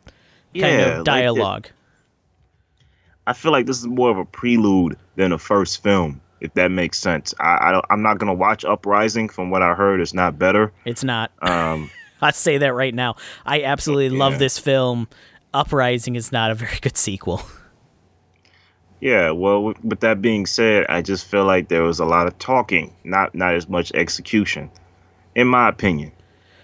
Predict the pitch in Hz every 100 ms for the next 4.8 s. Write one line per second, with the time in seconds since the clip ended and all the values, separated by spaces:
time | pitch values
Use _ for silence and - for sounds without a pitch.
0 | _ - 175 160 - 247 220 185 131 147
1 | 147 113 104 123 127 120 101 104 98 104
2 | 98 98 104 90 76 - - 139 147 143
3 | 143 147 139 135 127 120 - 143 135 127
4 | 123 123 117 113 131 120 107 101